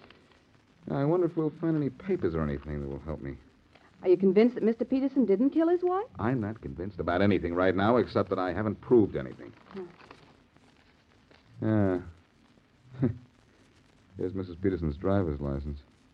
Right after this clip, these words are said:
Speaker 2: Yeah.
Speaker 1: Hilda Peterson, age fifty-one, hair brown, eyes blue, weight a hundred twenty-four, height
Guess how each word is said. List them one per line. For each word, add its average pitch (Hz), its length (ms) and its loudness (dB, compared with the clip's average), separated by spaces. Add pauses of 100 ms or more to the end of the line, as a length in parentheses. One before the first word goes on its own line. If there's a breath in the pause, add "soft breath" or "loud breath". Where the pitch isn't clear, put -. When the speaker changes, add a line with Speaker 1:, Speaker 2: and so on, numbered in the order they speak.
Speaker 2:
Yeah. 170 80 -16 (320)
Speaker 1:
Hilda 98 160 -2
Peterson, 92 560 -4 (300)
age 90 180 -8
fifty-one, 87 580 -6 (100)
hair 87 120 -2
brown, 85 520 -4
eyes 82 100 -6 (100)
blue, 85 360 -4
weight 82 180 -4
a 82 40 -6
hundred 78 240 -6
twenty-four, 80 600 -4
height 82 300 -2